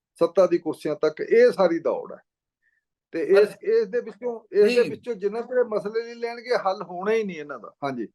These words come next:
Speaker 2: ਜੇ ਅਕਾਲੀ ਦਲ ਹਾਸ਼ੀਏ ਤੇ ਜਾ ਰਹੀ ਪਾਰਟੀ ਹੈ, ਜੇ ਉਹ
Speaker 1: ਹਮ।
Speaker 2: ਰੀਜਨਲ ਪਾਰਟੀ ਵਾਲਾ ਰੋਲ ਨਹੀਂ ਨਿਭਾਏਗੀ, ਭਾਵੇਂ ਕਿ ਹਰਸਿਮਰਤ ਬਾਦਲ ਨੇ ਹੁਣ ਕਿਸਾਨੀ ਦੇ ਹੱਕ ਦੇ ਵਿੱਚ ਸਟੈਂਡ ਲਿਆ ਵੀ ਅਸੀਂ ਕਿਸਾਨੀ ਦੇ ਹੱਕ 'ਚ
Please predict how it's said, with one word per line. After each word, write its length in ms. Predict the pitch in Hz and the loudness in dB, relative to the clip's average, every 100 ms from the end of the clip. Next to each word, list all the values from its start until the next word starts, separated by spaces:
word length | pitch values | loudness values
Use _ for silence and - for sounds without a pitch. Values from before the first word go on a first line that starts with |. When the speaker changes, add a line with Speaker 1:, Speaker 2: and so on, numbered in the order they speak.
| _ | _
Speaker 2:
ਜੇ 160 | 131 143 | -8 -8
ਅਕਾਲੀ 600 | - - 113 117 151 165 | -10 -14 -10 -8 -8 -4
ਦਲ 500 | 139 127 147 151 - - | -4 -4 -6 -10 -14 -12
ਹਾਸ਼ੀਏ 380 | 113 117 - 160 | -8 -6 -2 -2
ਤੇ 340 | 160 156 - - | 0 -4 -4 -12
ਜਾ 200 | 120 120 | -6 -2
ਰਹੀ 120 | 120 117 | -2 -4
ਪਾਰਟੀ 540 | 113 101 82 92 73 | -6 -8 -8 -12 -14
ਹੈ, 100 | - _ _ _ _ 131 | -18 _ _ _ _ -8
ਜੇ 120 | 220 | 0
ਉਹ 460 | 240 226 214 - | 4 4 2 -2
Speaker 1:
ਹਮ। 80 | 131 | -8
Speaker 2:
ਰੀਜਨਲ 520 | 139 151 214 233 233 | -4 -4 -4 -8 -8
ਪਾਰਟੀ 540 | 196 147 139 143 165 185 | -8 -4 -4 -6 -6 -4
ਵਾਲਾ 160 | 185 | -2
ਰੋਲ 480 | 180 147 165 170 165 | -2 0 0 -2 -4
ਨਹੀਂ 200 | 151 220 | -6 -6
ਨਿਭਾਏਗੀ, 680 | 202 170 131 123 113 104 - _ _ | -4 -2 -2 -4 -8 -12 -16 _ _
ਭਾਵੇਂ 300 | 135 131 175 | -4 -4 -2
ਕਿ 100 | 190 | -2
ਹਰਸਿਮਰਤ 520 | 196 160 156 165 165 | 0 -2 -4 -8 -8
ਬਾਦਲ 460 | 156 139 127 156 160 | -8 -4 -2 -2 -2
ਨੇ 100 | 156 | -4
ਹੁਣ 460 | 151 151 151 143 - - | -4 -6 -8 -10 -12 -12
ਕਿਸਾਨੀ 420 | 135 131 135 151 | -8 -4 -4 -2
ਦੇ 120 | 151 | 0
ਹੱਕ 240 | 143 123 131 | 0 -2 -6
ਦੇ 140 | 135 | -6
ਵਿੱਚ 240 | 139 135 | -6 -8
ਸਟੈਂਡ 360 | 135 139 131 135 | -10 -4 -2 -2
ਲਿਆ 280 | 131 135 131 | -2 -2 -4
ਵੀ 220 | 127 135 | -4 -8
ਅਸੀਂ 180 | 123 127 | -8 -12
ਕਿਸਾਨੀ 420 | 127 127 127 131 | -10 -8 -6 -6
ਦੇ 200 | 131 127 | -4 -6
ਹੱਕ 340 | 123 - - | -6 -12 -14
'ਚ 100 | 127 | -10